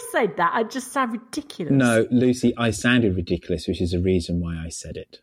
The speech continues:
Speaker 2: There you go.
Speaker 1: You sounded less ridiculous than I would sound.
Speaker 2: Oh, stop it.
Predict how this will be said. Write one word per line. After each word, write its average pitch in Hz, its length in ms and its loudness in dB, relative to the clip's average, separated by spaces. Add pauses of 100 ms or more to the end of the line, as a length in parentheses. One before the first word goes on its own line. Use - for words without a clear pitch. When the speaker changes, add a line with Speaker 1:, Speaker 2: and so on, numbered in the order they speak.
(340)
Speaker 2:
There 107 120 -6
you 98 180 -4
go. - 220 -8 (220)
Speaker 1:
You 254 100 -2
sounded 302 380 4
less 320 320 2
ridiculous 254 520 2
than 220 160 0
I 185 120 4
would 147 160 -4
sound. 131 380 -14 (280)
Speaker 2:
Oh, 98 680 4
stop - 480 -10
it. - 260 -10